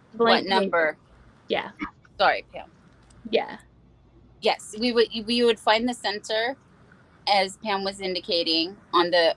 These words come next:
Speaker 2: on the pattern and your fabric, and then you would count out from there, which is how I did mine as well.
Speaker 1: Right,
Speaker 2: And
Speaker 1: and if,
Speaker 2: I
Speaker 1: if yours looks like this, like, if it's blank, like what Dawn was holding up,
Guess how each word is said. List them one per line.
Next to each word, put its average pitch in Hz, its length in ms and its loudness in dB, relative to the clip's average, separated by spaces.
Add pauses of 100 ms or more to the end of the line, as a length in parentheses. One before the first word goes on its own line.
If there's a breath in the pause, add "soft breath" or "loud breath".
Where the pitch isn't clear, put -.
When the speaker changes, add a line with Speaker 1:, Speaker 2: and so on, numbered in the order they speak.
Speaker 2:
on 185 260 4
the 202 80 0
pattern 185 540 0 (100)
and 196 440 -6 (140)
your 175 160 -8
fabric, 139 600 0 (680)
and 180 220 0
then 165 340 0
you 170 220 -6
would 160 240 0 (420)
count 170 420 2
out 165 220 2
from 156 300 -10
there, 147 340 0
which 185 240 -10
is 190 180 -10
how 185 200 2
I 165 120 4
did 160 240 -10
mine 147 280 -4
as 135 220 -16
well. 131 320 -6 (540)
Speaker 1:
Right, 208 220 2
Speaker 2:
And 165 100 0
Speaker 1:
and 254 140 0
if, 254 80 -4 (100)
Speaker 2:
I 185 260 2
Speaker 1:
if 233 160 -2
yours 339 340 0
looks 330 220 -6
like 285 260 0
this, 226 360 2
like, 220 160 0
if 226 120 -6
it's 226 120 0
blank, 208 360 -4
like 220 180 -2
what 214 140 0
Dawn 214 260 0
was 233 120 -2
holding 277 320 0
up, 320 240 0